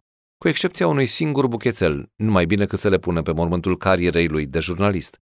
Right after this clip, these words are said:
"Mulțumesc, domnul", a zis fata,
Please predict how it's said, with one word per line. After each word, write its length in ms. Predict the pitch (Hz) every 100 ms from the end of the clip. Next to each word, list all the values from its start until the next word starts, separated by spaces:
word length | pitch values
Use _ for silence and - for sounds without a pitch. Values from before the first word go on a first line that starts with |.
| _ _ _ _
"Mulțumesc, 480 | - 151 190 220 -
domnul", 400 | 113 92 80 - _ _
a 100 | 85
zis 200 | 82 76
fata, 380 | 87 85 85